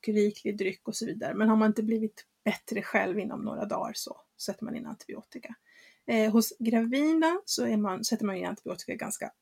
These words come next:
omedelbart därför att man vet att man är lite, har lite större risk för uppåtstigande infektion, alltså att bakterier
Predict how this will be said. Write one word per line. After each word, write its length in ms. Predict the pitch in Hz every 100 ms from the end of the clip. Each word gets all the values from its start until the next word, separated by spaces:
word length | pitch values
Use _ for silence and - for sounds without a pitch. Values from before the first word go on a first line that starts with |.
| _
omedelbart 840 | 269 226 208 202 - - 208 277 -
därför 220 | 202 -
att 80 | 208
man 120 | 202
vet 240 | 202 220 -
att 180 | 220 -
man 200 | 226 247 _ _
är 120 | 202
lite, 400 | 190 202 208 190 - _
har 200 | - 233
lite 220 | 226 214
större 380 | - 208 202 196
risk 300 | 214 - -
för 140 | 208
uppåtstigande 1040 | 220 - 196 - - 247 226 208 175 175
infektion, 480 | 175 202 208 262 208
alltså 180 | 196 190
att 60 |
bakterier 420 | - 196 190 180